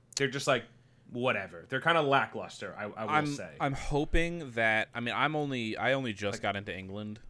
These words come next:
Speaker 2: so I'm hoping that when
Speaker 1: I
Speaker 2: you
Speaker 1: did a few in England, and they're not that much different.
Speaker 2: Well, I mean, I'm, that's what, I'm hoping when you get into other regions that they get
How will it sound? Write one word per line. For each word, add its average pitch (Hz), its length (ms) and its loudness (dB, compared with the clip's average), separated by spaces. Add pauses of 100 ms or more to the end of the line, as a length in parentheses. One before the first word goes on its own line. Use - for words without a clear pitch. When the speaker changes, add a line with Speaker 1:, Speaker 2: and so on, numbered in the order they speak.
Speaker 2:
so - 180 -6
I'm 127 160 0
hoping 117 640 -4 (400)
that 104 160 0
when 98 140 0
Speaker 1:
I 123 40 8
Speaker 2:
you 131 60 2
Speaker 1:
did 147 100 2
a 135 60 0
few 123 400 0
in 104 80 -4
England, 95 380 -8
and 95 100 -12
they're 92 100 -10
not 90 180 -12
that - 100 -18
much - 160 -20
different. - 280 -20 (560)
Speaker 2:
Well, 147 200 10
I 147 160 12
mean, 143 120 4
I'm, 135 140 8
that's 135 120 4
what, 123 80 6
I'm 123 100 4
hoping 135 360 10
when 123 120 4
you 113 80 2
get 120 100 10
into 113 180 4
other 113 180 2
regions 107 560 -2
that 98 140 -2
they 101 100 -2
get 92 200 -4